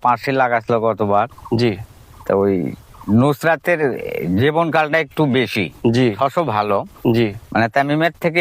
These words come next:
Speaker 1: একটু লেটে, মানে ওনার গাছ, গাছ একটু
Speaker 2: হুম, জীবনকাল বেশি, মানে বেশি
Speaker 1: জীবনকাল
Speaker 2: দিন
Speaker 1: বেশি,
Speaker 2: ফল দেয়।
Speaker 1: বেশি দিন ফল
Speaker 2: নুসরাত।
Speaker 1: দেয়। হ্যাঁ।
Speaker 2: আর তামিম প্লাস একটু কম দেয়।
Speaker 1: হ্যাঁ।
Speaker 2: আচ্ছা।
Speaker 1: এই জন্য আমি ওকে এবার লাগালাম।
Speaker 2: জি। আপনি কি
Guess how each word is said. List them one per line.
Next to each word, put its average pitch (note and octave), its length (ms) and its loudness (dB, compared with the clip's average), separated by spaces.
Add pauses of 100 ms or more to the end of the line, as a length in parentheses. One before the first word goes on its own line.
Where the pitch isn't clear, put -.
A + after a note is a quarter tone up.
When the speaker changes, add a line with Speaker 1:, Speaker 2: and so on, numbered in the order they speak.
Speaker 1:
একটু D#3 220 -2 (760)
লেটে, C#3+ 300 0 (880)
মানে G#2 180 2 (260)
ওনার A#2 280 2
গাছ, A#2+ 160 0 (220)
গাছ B2 160 0 (140)
একটু - 220 -4 (220)
Speaker 2:
হুম, C3+ 140 4 (100)
জীবনকাল F#3+ 400 0 (100)
বেশি, F3 160 0 (100)
মানে D3 140 2
বেশি C3+ 180 -4
Speaker 1:
জীবনকাল A#2 120 -2
Speaker 2:
দিন - 100 0
Speaker 1:
বেশি, F#2+ 120 -2
Speaker 2:
ফল D#3 200 2
দেয়। G2 160 0
Speaker 1:
বেশি C3 220 -2
দিন C3 100 0
ফল C#3+ 100 0
Speaker 2:
নুসরাত। D3 380 0
Speaker 1:
দেয়। - 100 -20 (100)
হ্যাঁ। F#2+ 180 -2 (260)
Speaker 2:
আর C3+ 140 -2
তামিম E3 280 0
প্লাস F#3 180 0 (100)
একটু D#3+ 120 -4 (100)
কম F#3+ 100 4 (120)
দেয়। F#2 200 2
Speaker 1:
হ্যাঁ। F2+ 200 -2 (240)
Speaker 2:
আচ্ছা। - 260 -12 (380)
Speaker 1:
এই D#3 120 0
জন্য F3 160 0 (160)
আমি E3+ 160 0 (440)
ওকে B2 160 -2 (100)
এবার B2 160 2 (100)
লাগালাম। F#2 380 -2 (360)
Speaker 2:
জি। A#2 120 0 (500)
আপনি E3 220 -4
কি F#3+ 80 -2